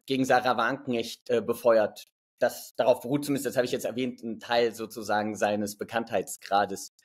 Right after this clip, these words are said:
Und der ist dann, das, äh, müssen wir jetzt auch nicht vertiefen, aber schon, äh, sozusagen auch aus gewissen Gründen ausgeschieden aus dem Tagesspiegel und arbeitet dann, hat dann als freier Journalist weitergearbeitet. Und in dem Zusammenhang vor allem,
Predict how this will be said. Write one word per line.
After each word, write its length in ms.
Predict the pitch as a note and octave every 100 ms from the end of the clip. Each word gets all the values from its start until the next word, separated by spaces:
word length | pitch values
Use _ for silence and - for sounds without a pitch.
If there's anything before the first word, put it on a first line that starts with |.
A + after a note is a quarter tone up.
| _ _ _ _ _ _ _
Und 440 | D#3 D3 C3 - _ _ _ _ _
der 180 | D3 C#3+
ist 240 | D3+ - C#3+
dann, 420 | C#3+ G3+ G#3 - _ _ _
das, 280 | C3+ B2+ -
äh, 220 | C3+ B2
müssen 160 | B2+
wir 60 | B2+
jetzt 140 | A2
auch 60 | B2+
nicht 140 | C#3+
vertiefen, 400 | D3 C#3+ D#3 D#3+
aber 360 | D#3 C3 B2+ A2+
schon, 320 | - C3 C3
äh, 120 | C3 A#2+
sozusagen 460 | B2 B2 C3 B2
auch 140 | A#2+ -
aus 180 | B2+
gewissen 320 | - B2+ C3+ B2
Gründen 480 | C3+ C3+ C#3 - - _ -
ausgeschieden 640 | A#2 D3 D#3 D#3+ B2 D#3 E3+
aus 180 | D3 C#3+
dem 100 | C#3
Tagesspiegel 920 | C#3 D3 D3+ - - D3+ D#3 F3 F3+ - - _ -
und 120 | C3
arbeitet 500 | C3 C3+ B2+ C3 - _
dann, 440 | - A#2+ C#3+ D3 D3
hat 180 | C3+ C3+
dann 100 | C3
als 220 | A#2+ -
freier 320 | - B2 C#3
Journalist 560 | D3 D3+ D3+ D3+ D#3 -
weitergearbeitet. 1080 | A#2 D3+ C#3 B2+ C#3 D3+ D3 D3+ C#3+ - - - _ _ -
Und 320 | D3 C3 C3
in 180 | - B2
dem 180 | D3 E3
Zusammenhang 500 | C#3+ C#3 C#3 C#3 C#3
vor 160 | -
allem, 420 | A#2+ C#3 D#3 C#3